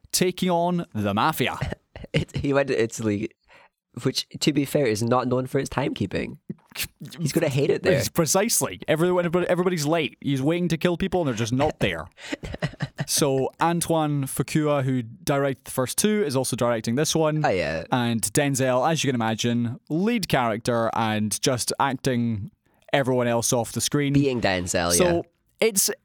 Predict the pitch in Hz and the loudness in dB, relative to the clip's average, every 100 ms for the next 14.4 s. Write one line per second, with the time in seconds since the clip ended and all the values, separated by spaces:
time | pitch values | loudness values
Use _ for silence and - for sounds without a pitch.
0 | _ - 180 233 220 202 180 180 - 240 | _ -2 2 2 2 2 2 2 2 2
1 | 233 208 208 165 - 175 185 175 - 185 | 2 2 0 0 2 2 2 0 0 2
2 | 180 - 151 165 185 180 - 180 165 131 | 0 0 2 2 2 2 2 2 2 2
3 | 165 165 160 135 143 127 139 117 101 - | 2 4 2 2 2 2 2 0 0 0
4 | - - - 202 208 202 208 165 165 - | 2 2 2 2 0 2 2 4 2 0
5 | 175 156 156 156 147 139 156 147 135 151 | 0 0 0 2 2 2 2 2 2 2
6 | - 123 107 120 139 - 127 123 117 95 | 2 0 4 4 4 4 4 6 4 2
7 | 87 82 214 - - - 160 147 127 160 | 2 2 2 4 2 2 2 2 2 0
8 | - 196 - 208 214 170 101 82 82 87 | 2 0 2 0 2 2 2 2 2 4
9 | 85 76 - - 190 - 214 240 240 208 | 2 2 2 2 0 -2 -2 0 2 2
10 | 180 170 156 151 151 - 139 - 180 196 | 2 2 0 0 -2 0 0 2 2 2
11 | 180 170 160 139 131 127 139 131 131 131 | 2 0 0 2 0 0 0 2 0 -2
12 | - - - - 135 131 131 127 - 135 | -6 -18 -8 -2 0 2 0 -2 -2 -2
13 | - 135 196 196 190 165 123 120 - 117 | -4 0 0 2 0 -2 -2 -2 -2 0
14 | 117 113 117 | 0 0 0